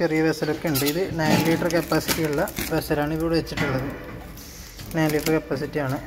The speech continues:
ഓക്കെ, ഇത് നിങ്ങൾക്ക് ആവശ്യത്തിനനുസരിച്ചിട്ട് ഇപ്പോൾ ആറെണ്ണം, ഇത് വലിയൊരു പാത്രം എടുക്കുകയാണെങ്കിൽ ചെറിയ ഒമ്പതിൻ്റെ രണ്ടെണ്ണം ഇവിടെ വെക്കാൻ വേണ്ടി പറ്റും. അതുപോലെ ഇവിടെയും വെക്കാം. ഇപ്പോൾ ഈ കസ്റ്റമറിന് ഇരുപത് ലിറ്ററിൻ്റെ, ഇതിപ്പോൾ ട്വൻറ്റി ലിറ്ററിൻ്റെ ആണ്. എൻ എസ് എഫിൻ്റെ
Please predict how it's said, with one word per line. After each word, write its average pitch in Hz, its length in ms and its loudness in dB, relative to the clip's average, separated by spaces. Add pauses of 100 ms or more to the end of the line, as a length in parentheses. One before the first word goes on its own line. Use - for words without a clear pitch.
ഓക്കെ, 165 160 -4 (1800)
ഇത് 180 100 -6
നിങ്ങൾക്ക് 220 360 4
ആവശ്യത്തിനനുസരിച്ചിട്ട് 202 880 0
ഇപ്പോൾ 202 140 0 (200)
ആറെണ്ണം, 196 360 4 (120)
ഇത് 190 60 -2 (100)
വലിയൊരു 208 420 6
പാത്രം 208 240 4
എടുക്കുകയാണെങ്കിൽ 190 420 0 (100)
ചെറിയ 175 200 2 (400)
ഒമ്പതിൻ്റെ 165 380 4
രണ്ടെണ്ണം 165 300 4
ഇവിടെ 160 180 6
വെക്കാൻ 151 220 0
വേണ്ടി 151 200 0
പറ്റും. 175 300 0
അതുപോലെ 160 280 6
ഇവിടെയും 156 260 0
വെക്കാം. 156 220 0 (540)
ഇപ്പോൾ 165 160 -4
ഈ - 60 -2
കസ്റ്റമറിന് 196 600 4 (320)
ഇരുപത് 180 300 2
ലിറ്ററിൻ്റെ, 180 420 6 (1300)
ഇതിപ്പോൾ 190 260 -8
ട്വൻറ്റി 185 260 -2
ലിറ്ററിൻ്റെ 165 360 0
ആണ്. 147 120 2 (120)
എൻ 151 140 -2
എസ് 143 140 -4
എഫിൻ്റെ 156 340 -2